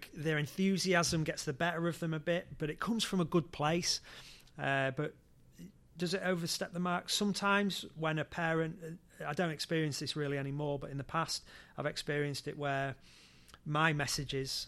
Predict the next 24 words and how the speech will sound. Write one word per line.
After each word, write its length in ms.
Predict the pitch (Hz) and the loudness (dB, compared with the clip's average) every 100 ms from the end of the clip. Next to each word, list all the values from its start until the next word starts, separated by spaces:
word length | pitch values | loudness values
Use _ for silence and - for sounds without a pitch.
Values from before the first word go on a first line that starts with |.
| - - | -8 -10
have 180 | 131 | -4
been 340 | - 143 139 131 - - | -2 0 -2 -4 -10 -10
mixed 300 | 143 - - | -10 -6 -6
up 120 | 135 - - - - - - - | -4 -6 -8 -10 -16 -18 -20 -8
back 180 | 135 - | -8 -6
to 100 | - | -8
the 60 | 127 | -8
child, 560 | - 135 127 123 127 - - | -4 -4 -4 -6 -10 -12 -8
or 400 | 131 127 131 120 - - - - - - - _ | -6 -4 -4 -8 -14 -20 -20 -20 -20 -20 -20 _
they 180 | - 139 | -2 0
will 280 | 135 135 127 - - - | 0 -2 -4 -12 -20 -10
step 340 | - - 127 139 | -4 -2 -2 -4
in 80 | |
the 80 | 131 | -2
middle, 300 | 131 127 131 - | -4 -6 -10 -12
and 120 | 185 131 | -10 -10
you're 60 | |
kinda 200 | - 143 | -6 -6
like, 160 | 131 127 | -6 -8
"No, 180 | 139 147 | -6 -4
you, 240 | 147 156 - | -4 -6 -8
you, 140 | 165 156 - | -12 -12 -12
you, 120 | 156 160 - _ - | -12 -12 -14 _ -4
you, 200 | 156 | -2